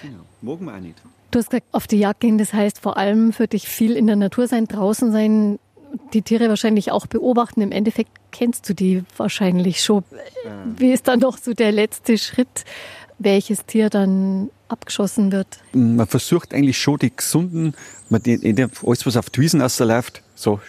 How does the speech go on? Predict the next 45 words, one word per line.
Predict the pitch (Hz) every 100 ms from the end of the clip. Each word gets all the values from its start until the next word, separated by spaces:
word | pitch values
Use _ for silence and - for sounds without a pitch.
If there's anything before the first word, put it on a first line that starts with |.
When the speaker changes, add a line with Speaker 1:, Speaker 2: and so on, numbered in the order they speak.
| -
Speaker 1:
das | - - -
kann | 98 107
ich | 110
und | 104
schießen. | - 110 - 80 -
Das, | 113 - -
das | 113
macht | 110 107
kein | - 101
Jäger | 90 90
eigentlich | 92 85 76
nicht. | 87 - - - -
Sondern | - 113 110
man | 98
schaut | - 107 139
und | 127
man | 120
weiß | 120 143
dann, | 135 135 120 - - - - - _
„Aha, | 104 117 147
da | -
kommt | - 156 135
jetzt | - 120
ein, | 110
ein | - -
gesundes, | - 170 185 - - - -
das | 113
hat | 120 -
zwei | - 110 104 101 92 - -
Kids | - 147 -
dabei“, | 156 135 131 139 - - - - -
die | 120
lässt | 120 -
man | 139
einfach | 120 104
laufen. | 104 123 - - _ - -
Und | 110
sowieso | 123 113 - 139 143 - -
alles, | 117 -
was | 120 -
bruten | - 160 - 143
tut, | 139 143 - - 113
was | 107 - -
Junge | 127 175 151
haben, | 131 135 139 131